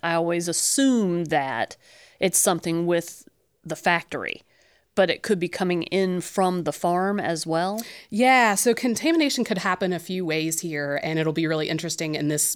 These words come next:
Speaker 2: in this outbreak to see what F D A ultimately reveals in their investigation report, 'cause they're currently trying to look into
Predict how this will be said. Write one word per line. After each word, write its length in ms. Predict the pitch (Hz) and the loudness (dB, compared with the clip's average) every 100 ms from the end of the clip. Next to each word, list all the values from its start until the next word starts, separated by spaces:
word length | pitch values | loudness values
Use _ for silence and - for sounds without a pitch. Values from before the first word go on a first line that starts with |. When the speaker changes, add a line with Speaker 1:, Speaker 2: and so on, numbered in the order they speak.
| - | -4
Speaker 2:
in 80 | 160 | -2
this 180 | 165 151 | 0 2
outbreak 380 | 151 - 143 143 | 0 0 -6 -6
to 60 | 147 | -6
see 200 | 160 143 | -4 -2
what 220 | 143 135 | -2 -4
F 180 | 143 - | -6 -10
D 160 | - 151 | -8 -4
A 140 | 147 143 | -2 -4
ultimately 640 | 143 - 139 - 147 135 | -6 -6 -6 -6 -6 -6
reveals 520 | 143 147 151 143 139 | -8 -6 -4 -4 -4
in 80 | 143 | -6
their 100 | 139 | -6
investigation 600 | 135 131 143 139 139 139 | -6 -8 -8 -8 -8 -10
report, 360 | 127 - 127 - | -12 -10 -10 -10
'cause 140 | 143 | -8
they're 100 | 139 | -10
currently 420 | - 151 147 135 | -6 -6 -6 -8
trying 260 | - 135 135 | -8 -6 -6
to 60 | |
look 200 | 135 139 | -8 -8
into 520 | 143 135 - 143 - | -8 -6 -8 -8 -12